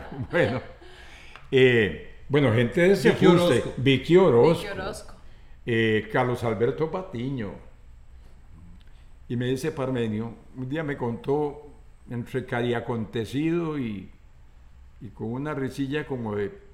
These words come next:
Speaker 1: de nostalgia y de tristeza. Fíjate, Caifa, que no, con lo que nos pagaban, a mí me alcanzaba, después de pagar el elenco, para pasar y comerme una empanadita y un café, ahí una,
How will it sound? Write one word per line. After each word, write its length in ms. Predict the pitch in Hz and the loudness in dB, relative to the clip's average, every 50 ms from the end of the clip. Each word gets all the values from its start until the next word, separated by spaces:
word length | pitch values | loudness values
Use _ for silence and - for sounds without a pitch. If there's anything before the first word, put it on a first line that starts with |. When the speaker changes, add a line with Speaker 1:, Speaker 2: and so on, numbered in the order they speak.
| - - | -18 -16
Speaker 1:
de 120 | 98 92 | -14 -12
nostalgia 600 | 92 98 90 - - - 143 143 147 139 120 123 | -12 -12 -14 -16 -12 -10 -8 -8 -6 -6 -8 -8
y 40 | 117 | -8
de 80 | 104 95 | -8 -10
tristeza. 420 | - 117 117 - - 135 - - - - - - - - - - - - - | -12 -14 -16 -14 -16 -16 -16 -18 -20 -20 -20 -20 -20 -20 -20 -20 -20 -12 -6
Fíjate, 360 | 110 113 123 117 - 147 131 | -4 -4 -4 -4 -4 -6 -4
Caifa, 400 | 147 135 123 110 - 101 98 85 | -2 -2 -2 -2 -4 -6 -8 -8
que 120 | - 101 95 | -8 -8 -8
no, 180 | 92 95 92 90 - - - - | -8 -10 -12 -14 -18 -20 -14 -12
con 100 | 110 98 | -10 -8
lo 80 | 98 92 | -8 -8
que 120 | 110 104 | -8 -8
nos 160 | 98 98 95 | -10 -10 -12
pagaban, 540 | - - 104 104 113 120 123 131 135 135 127 | -10 -10 -6 -4 -4 -2 -2 -4 -4 -8 -8
a 80 | 104 95 | -10 -8
mí 120 | 104 117 | -8 -6
me 140 | 123 135 147 | -6 -6 -6
alcanzaba, 680 | 143 131 - 131 117 107 95 87 110 117 113 98 92 90 | -6 -6 -6 -6 -6 -6 -6 -6 -6 -4 -4 -4 -6 -8
después 300 | 87 87 - - 135 123 | -10 -12 -10 -8 -8 -6
de 100 | 120 127 | -6 -8
pagar 340 | 127 - 127 123 123 107 95 | -8 -8 -6 -6 -6 -6 -6
el 180 | 98 95 92 92 | -6 -8 -8 -8
elenco, 520 | 98 117 135 139 135 131 - - 139 127 123 - - - - - - - - - - - - - - - | -8 -6 -6 -8 -8 -10 -12 -14 -16 -16 -18 -20 -20 -20 -20 -20 -20 -20 -20 -20 -20 -20 -20 -20 -20 -16
para 200 | - 95 98 104 - | -12 -10 -10 -8 -8
pasar 320 | 107 98 - - 113 120 | -10 -10 -8 -8 -6 -6
y 80 | 131 127 | -6 -6
comerme 480 | - - 117 110 113 117 120 117 123 | -6 -6 -6 -4 -4 -6 -6 -8 -8
una 140 | 123 123 123 117 | -8 -8 -8 -8
empanadita 680 | 107 - 113 104 101 98 101 110 120 120 120 - 117 | -8 -8 -10 -8 -8 -6 -6 -6 -8 -8 -8 -8 -8
y 80 | 110 113 | -6 -8
un 100 | 113 113 | -8 -8
café, 460 | - 120 107 98 107 110 113 117 117 - - - - - - - - - - - - - - | -8 -10 -8 -8 -8 -8 -8 -8 -12 -16 -20 -20 -20 -20 -20 -20 -20 -20 -20 -20 -20 -18 -12
ahí 480 | - 98 101 104 110 117 117 101 - - - | -8 -6 -4 -4 -4 -4 -6 -8 -12 -14 -14
una, 360 | 113 107 113 120 117 113 98 | -10 -8 -8 -6 -8 -8 -10